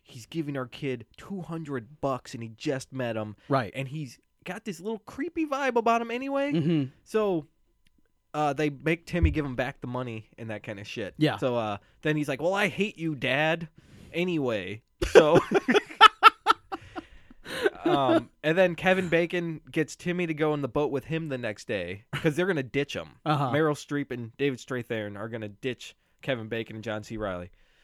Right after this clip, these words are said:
Speaker 1: But John C. Reilly and Kevin Bacon get Rourke to go in the boat with them so that, um, they have to stay together.
Speaker 2: Yeah.
Speaker 1: And who,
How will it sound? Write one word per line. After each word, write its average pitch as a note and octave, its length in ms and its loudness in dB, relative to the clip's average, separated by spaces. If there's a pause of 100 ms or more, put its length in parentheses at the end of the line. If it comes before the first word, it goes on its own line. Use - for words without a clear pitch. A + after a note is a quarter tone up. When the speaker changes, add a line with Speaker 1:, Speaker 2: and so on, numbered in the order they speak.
(760)
Speaker 1:
But A#3+ 280 8 (120)
John E3+ 280 0
C. F3+ 140 -4
Reilly D3+ 260 6
and C#3+ 80 -4
Kevin D3 180 -2
Bacon D#3 300 -2
get C3 180 -2
Rourke F#3+ 440 2
to - 100 0
go E3 240 6
in D#3 80 2
the D3 80 0
boat F#3+ 320 6
with C3 180 2
them A#2 360 -6 (200)
so D#3+ 220 2
that, C#3+ 280 2
um, A#2+ 440 0 (140)
they C#3+ 100 0
have C#3+ 140 2
to C#3+ 60 -2
stay D3+ 200 -2
together. A#2 500 -4
Speaker 2:
Yeah. C#3+ 400 0 (300)
Speaker 1:
And C#3+ 360 -2
who, D4+ 680 2